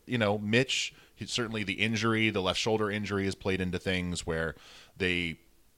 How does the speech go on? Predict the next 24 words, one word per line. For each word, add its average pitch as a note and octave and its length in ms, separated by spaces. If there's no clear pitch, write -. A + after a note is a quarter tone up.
de-emphasize G2 800
the F#2+ 80
running G2 260
game. G#2 220
But A2 140
even E3 300
prior A#2 360
to G3 120
that, D#2 360
he - 220
hadn't A2 340
been G2+ 140
running F#2+ 260
at F#2 60
all, G2+ 180
and F#2+ 80
that's C3 200
sort G#3 220
of C3+ 100
inexplicable. G#2 800
I B2 80
do F#3 200
know D3+ 240
that A2 320